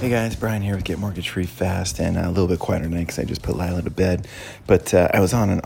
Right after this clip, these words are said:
awesome call today, a member of, uh, Mortgage Professionals Canada, so I get to get to, uh, gather once a month with some of the greatest mortgage minds, uh, in Ontario. And, uh, you know what? Refinance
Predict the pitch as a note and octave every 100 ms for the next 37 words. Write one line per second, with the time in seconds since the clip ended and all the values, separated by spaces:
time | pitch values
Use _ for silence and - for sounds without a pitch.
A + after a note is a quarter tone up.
0 | - - C3+ C#3 G#2 G#2 - - - -
1 | - D#2 F2+ F#2 F#2+ F#2 F#2 F2 E2+ G2
2 | F2 E2 F2+ E2 E2+ F2 E2+ - - -
3 | - G2 - - - E2+ F2+ - E2 E2
4 | - - - - - - - C2+ A1+ -
5 | - A2 G2+ A2+ A#2 A#2+ B2 A#2+ A#2 -
6 | A2+ F2 D#2+ F2+ G2 F#2 - G2 F#2 -
7 | E2+ F#2+ F#2 F2+ - - D#2+ - - -
8 | - - A#2 A#2 - - E3 E3+ A2+ G2+
9 | G#2 - - - - - A#2+ B2 B2 A#2+
10 | A#2 B2 B2 A#2+ A#2+ A#2+ B2 B2+ C3 F#3+
11 | F#2 - - - - - _ _ _ _
12 | _ - G#2 A2 E3 - E3 D#3 D3+ D3
13 | D3 D3 -